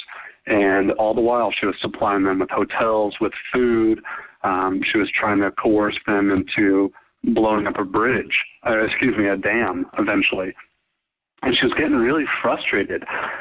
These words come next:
that they wouldn't do anything. I mean, the recordings when she was wearing a wire show her just, like, berating these activists and saying, "Why don't you get your act together?" At one point, she was screaming at them, like, "It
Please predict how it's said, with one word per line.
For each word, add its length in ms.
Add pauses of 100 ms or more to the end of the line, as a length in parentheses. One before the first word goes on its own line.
(160)
that 120
they 80
wouldn't 320
do 140
anything. 440 (320)
I 60
mean, 200
the 340 (200)
recordings 960
when 280
she 80
was 120
wearing 300
a 60
wire 600 (540)
show 140
her 160
just, 260
like, 240 (240)
berating 760 (420)
these 100
activists 520
and 160
saying, 160
"Why 100
don't 180
you 60
get 180
your 100
act 280
together?" 280
At 100
one 160
point, 280
she 80
was 140
screaming 380
at 120
them, 180
like, 220 (360)
"It 80